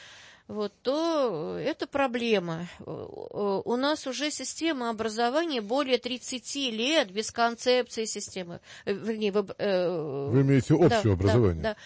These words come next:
Speaker 1: У нас нет концепции систе-, э, воспитательной системы в стране.
Speaker 2: Мгм.
Speaker 1: Э, вот в-, Васильева поднимала этот вопрос о воспитании, да?
Speaker 2: Ольга Юрьевна, которую
Speaker 1: Да,
Speaker 2: сняли,
Speaker 1: да,
Speaker 2: да?
Speaker 1: да, да, да.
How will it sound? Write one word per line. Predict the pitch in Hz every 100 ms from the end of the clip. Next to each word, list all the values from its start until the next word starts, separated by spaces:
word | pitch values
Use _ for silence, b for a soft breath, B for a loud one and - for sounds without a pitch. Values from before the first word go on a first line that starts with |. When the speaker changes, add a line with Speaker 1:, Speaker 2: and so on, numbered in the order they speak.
| B B
Speaker 1:
У | 226
нас | 262 277 -
нет | 247 262 320 339
концепции | - 262 262 - 254 277 - 311
систе-, | 302 262 - - 208 -
э, | 214 196 185 175 180 143 156 165 143
воспитательной | 196 233 - 247 269 269 247 247
системы | - 240 - 240 226 233
в |
стране. | - 226 233 233 247 226 - - _ _ _ _ _
Speaker 2:
Мгм. | 85 87 82 78 90 82 76 b b b -
Speaker 1:
Э, | 107 220 214 190 208
вот | 240 240
в-, | 214 208 220 214 214
Васильева | 247 262 285 254 247
поднимала | 247 247 226 285 320 370 311
этот | 220 185 180
вопрос | 190 196 185 180 190
о | 180
воспитании, | 180 - 196 - 190 170 170 165 175
да? | 117
Speaker 2:
Ольга | 113 135
Юрьевна, | 143 127 101 98
которую | 131 117 107
Speaker 1:
Да, | 220 294 370
Speaker 2:
сняли, | -
Speaker 1:
да, | 311 311
Speaker 2:
да? |
Speaker 1:
да, | 269 269
да, | 233 254 240
да. | 220 214